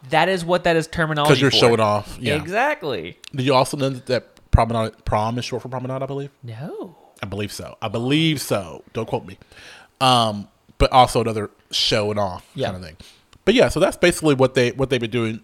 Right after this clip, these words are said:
Speaker 2: in this show. It's a lot about, you know, putting, putting yourself into society and, um, trying to, like I said, them girls are trying to land that man, and them men are trying to land a lady,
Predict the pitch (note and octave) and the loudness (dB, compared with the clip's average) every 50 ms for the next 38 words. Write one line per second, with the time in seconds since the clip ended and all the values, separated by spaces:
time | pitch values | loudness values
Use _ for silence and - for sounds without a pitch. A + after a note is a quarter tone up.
0 | _ _ - B2 A2+ A2+ G#2+ - - - G#2 F#2 F#2+ - B2 C#3+ E3+ F3 F3 E3+ | _ _ -6 -4 -2 -2 -2 -2 -2 -2 -4 -4 -6 -6 2 4 4 4 6 6
1 | E3 D3+ C#3+ C3 - - - - - - - - _ - C3+ B2+ B2+ A#2+ A2+ A2+ | 6 6 6 4 2 -2 -14 -20 -20 -20 -20 -20 _ -4 0 2 2 2 2 0
2 | A#2 - _ _ _ _ _ - A2+ C3+ C#3 D3 C3 C3+ - D3+ C#3+ C#3 C#3 C3+ | -2 -4 _ _ _ _ _ 0 2 2 2 2 0 0 0 2 2 2 2 0
3 | - - A#2+ - - - B2 - A#2+ - - A2+ G#2+ G#2+ G#2 G#2 G#2 G2+ G2 G2 | 0 0 -2 -2 -2 -4 -4 -6 -4 -2 0 2 2 2 0 -2 -2 -4 -6 -6
4 | G2 F#2+ F#2+ F#2+ D2+ G#2 G#2 G#2 G#2 G2+ G2+ G2+ G2+ G2 - - - - - - | -6 -8 -8 -10 -8 -6 -6 -4 -4 -4 -6 -6 -8 -12 -16 -20 -20 -20 -20 -20
5 | _ _ _ _ - A2+ A2 G#2+ G#2 G#2 G2+ G2+ G2+ G2+ G2 - _ - - - | _ _ _ _ -6 -4 -2 -2 -2 -2 -4 -4 -6 -8 -10 -14 _ -12 -2 0
6 | B2 A2+ A2+ A2+ A2+ A2+ - A2+ G#2 G#2 G#2 G#2 - _ - G#2+ G#2 A2+ - C#3+ | 2 2 2 0 -2 -4 -6 -6 -4 -4 -6 -8 -10 _ -10 -8 -6 -4 -2 0
7 | C#3 A2 G#2 - - _ _ _ A#2+ A2 A2 G#2+ G#2 G#2 G#2+ A#2 A2+ - A#2 G#2+ | 0 0 -2 -4 -10 _ _ _ -6 -6 -4 -2 -2 0 0 0 0 0 -2 -4
8 | G2 G2 F#2 G2 G2+ A2 A#2+ A#2 A#2+ A#2+ C#3 C#3+ D#3+ D3 A#2+ A2+ A2 A2+ - - | -4 -4 -6 -6 -6 -4 -6 -6 -6 -4 -4 -4 -2 -2 -2 -2 -4 -6 -8 -8
9 | A2+ G#2+ A2+ A#2 A#2 A#2 B2 B2+ A#2+ A2+ - B2 G#2+ G#2 G2 F#2+ F#2 F#2+ G2 G2+ | -8 -6 -4 -4 -2 -2 -2 -2 -2 -2 -2 -2 -2 -2 -4 -4 -6 -6 -6 -6
10 | G2+ A2+ A#2 B2+ C#3 C3+ A2+ G2+ G2+ G2+ G2 | -6 -6 -4 -4 -4 -4 -4 -6 -8 -8 -10